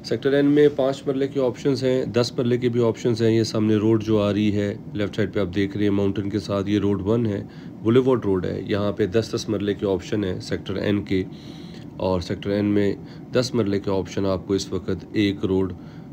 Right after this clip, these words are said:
तीस पैंतीस तक आपको easily मिल जाएगा। यहाँ पे रोड वन पर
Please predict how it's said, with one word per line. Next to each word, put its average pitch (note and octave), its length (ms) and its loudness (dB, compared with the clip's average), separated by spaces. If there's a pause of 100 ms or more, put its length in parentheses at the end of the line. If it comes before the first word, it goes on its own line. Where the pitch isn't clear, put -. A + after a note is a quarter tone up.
(800)
तीस G#2 320 0
पैंतीस G2+ 520 0
तक F2+ 200 -4
आपको F#2 340 -2
easily F#2 280 0
मिल F#2 200 2
जाएगा। F2+ 340 0
यहाँ F2+ 300 0
पे F#2+ 140 -2
रोड F2 220 0
वन F#2+ 240 0
पर F#2+ 220 -2